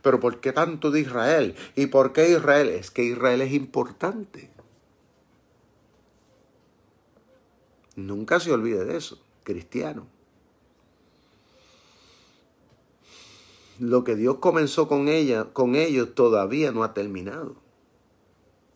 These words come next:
Nosotros fuimos añadidos a ellos. Eso hay que tenerlo claro. Dios está realizando algo. Dios está desarrollando un propósito,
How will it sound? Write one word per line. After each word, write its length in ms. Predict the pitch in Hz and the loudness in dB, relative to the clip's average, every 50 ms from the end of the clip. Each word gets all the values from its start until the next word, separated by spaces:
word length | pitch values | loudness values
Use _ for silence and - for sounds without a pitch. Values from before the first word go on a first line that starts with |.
| _ _ _ _ _ _ _ _ _ _ _ _ _ _ - | _ _ _ _ _ _ _ _ _ _ _ _ _ _ -6
Nosotros 480 | 104 113 107 - 135 123 123 151 - | -4 -4 -2 -2 -2 -2 0 -2 0
fuimos 400 | - 147 156 160 160 160 151 - | 0 0 0 2 2 0 2 2
añadidos 720 | 151 131 127 127 123 117 110 107 110 143 170 190 170 131 101 | 0 0 2 0 0 0 0 -2 -2 -2 -2 -2 -2 -2 -2
a 140 | 107 95 90 | -2 -4 -6
ellos. 240 | 85 - - 76 - - _ _ _ _ _ _ _ _ _ _ _ _ _ _ _ _ _ _ _ _ _ _ _ _ _ _ _ _ _ _ _ _ _ _ _ _ _ _ _ _ _ _ _ _ _ _ _ _ _ _ _ _ _ | -6 -8 -12 -16 -20 -20 _ _ _ _ _ _ _ _ _ _ _ _ _ _ _ _ _ _ _ _ _ _ _ _ _ _ _ _ _ _ _ _ _ _ _ _ _ _ _ _ _ _ _ _ _ _ _ _ _ _ _ _ _
Eso 240 | - 95 - - 143 | -18 -10 -2 0 2
hay 120 | 156 151 151 | 2 2 2
que 100 | 160 151 | 0 -2
tenerlo 420 | 127 123 123 139 151 151 143 123 | 0 0 2 2 4 4 2 2
claro. 440 | 123 127 135 147 160 165 113 87 - - _ _ _ _ _ _ _ _ _ _ _ _ _ _ _ _ _ _ _ _ _ _ _ _ _ _ _ _ _ _ _ _ _ _ _ _ _ _ _ _ _ _ _ _ _ _ _ | 2 2 2 2 0 0 -4 -8 -12 -16 _ _ _ _ _ _ _ _ _ _ _ _ _ _ _ _ _ _ _ _ _ _ _ _ _ _ _ _ _ _ _ _ _ _ _ _ _ _ _ _ _ _ _ _ _ _ _
Dios 560 | - 95 87 113 120 139 160 180 180 143 - | -20 -14 -4 2 6 8 8 8 6 4 0
está 260 | 151 131 - - 139 143 | -4 -2 0 0 0 2
realizando 920 | 151 156 143 147 135 123 - - 143 147 151 143 139 131 127 113 101 - - _ - | 2 2 2 2 0 0 0 0 0 0 0 0 2 2 2 0 -4 -8 -14 _ -4
algo. 560 | 107 123 135 139 123 107 98 95 87 85 - - - | 0 2 4 4 2 2 -2 -4 -4 -6 -10 -16 -16
Dios 240 | - 92 107 113 127 135 | -10 -6 -4 -2 -2 -2
está 280 | 123 - - 131 131 | -2 -2 0 2 2
desarrollando 520 | 139 127 - 127 113 113 110 110 113 131 135 | 0 0 -2 -4 -2 -2 -2 -4 -4 -4 -4
un 120 | 120 110 | -6 -6
propósito, 680 | - 107 98 - - - - - - - - - - | -6 -8 -6 -4 -6 -6 -6 -8 -12 -14 -16 -18 -20